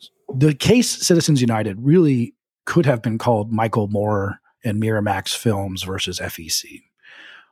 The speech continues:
Why is that? Because Michael Moore, if you, you know who he is, not as relevant now as he was in the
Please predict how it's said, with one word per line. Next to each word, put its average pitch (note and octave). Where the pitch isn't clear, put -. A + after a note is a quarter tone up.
Why B2
is A2
that? D#2+
Because A#2
Michael D#3+
Moore, A2
if -
you, G#2+
you A2+
know A2+
who A2+
he G#2
is, G#2+
not D3
as B2+
relevant A2+
now F#2+
as G#2+
he G#2
was G2
in G2+
the F#2+